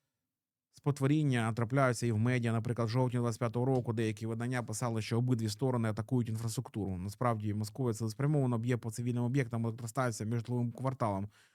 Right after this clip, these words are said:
а Україна завдавала ударів лише по мо-, по московських військових цілях. Формулювання «обидві сторони роблять те саме» стирає різницю між злочином і правом на самооборону. Московія постійно поширює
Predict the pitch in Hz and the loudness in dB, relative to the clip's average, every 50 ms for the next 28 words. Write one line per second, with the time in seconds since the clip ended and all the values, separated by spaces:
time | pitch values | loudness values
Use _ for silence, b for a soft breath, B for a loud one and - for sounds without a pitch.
0 | b b - 110 113 107 143 160 156 139 123 117 117 120 123 131 127 123 123 117 | b b 0 0 2 4 4 4 4 4 2 2 2 2 4 4 4 2 2 4
1 | 135 139 139 131 117 113 120 110 - - 147 135 120 117 - 120 117 117 117 113 | 4 6 6 6 4 4 2 0 2 2 2 2 2 2 0 0 0 0 0 -2
2 | 113 - - 120 120 117 113 - - 135 127 117 - 110 110 113 110 - 127 120 | -4 -4 -2 -2 0 -2 -2 -4 -4 -4 -4 -4 -6 -6 -6 -6 -4 -2 -2 0
3 | 120 113 110 - - - - - - _ _ _ _ _ _ _ _ _ _ _ | 0 -2 -2 -4 -6 -6 -8 -12 -14 _ _ _ _ _ _ _ _ _ _ _
4 | _ _ - 123 127 135 139 143 151 143 135 131 131 139 131 127 123 113 - 131 | _ _ -2 2 4 4 6 6 6 6 6 4 4 4 4 2 0 0 0 2
5 | 131 131 131 131 127 127 123 - - 123 - - 160 151 139 117 107 104 104 - | 2 2 2 2 2 2 0 0 -2 -2 2 4 4 4 4 2 0 0 -2 -2
6 | 120 127 127 123 120 120 113 117 110 101 - 110 101 107 107 104 117 123 123 117 | 0 0 2 2 2 0 0 -2 -2 -2 -4 -4 -2 -2 -2 0 0 0 -2 -2
7 | - 107 98 98 98 - - 110 107 104 98 95 95 98 - - 98 101 101 104 | -4 -6 -6 -6 -8 -6 -6 -6 -6 -6 -6 -6 -8 -10 -8 -8 -8 -6 -6 -6
8 | 101 92 85 87 85 - 101 - _ _ _ _ _ _ _ _ _ _ _ _ | -6 -6 -6 -6 -8 -10 -12 -18 _ _ _ _ _ _ _ _ _ _ _ _
9 | _ _ _ _ _ _ _ _ - 113 - - 135 120 110 104 113 104 - - | _ _ _ _ _ _ _ _ -6 -4 0 2 2 2 2 2 -2 -4 -2 0
10 | 175 147 127 - 120 - 147 139 139 131 127 | 0 0 0 0 -2 0 2 2 4 2 2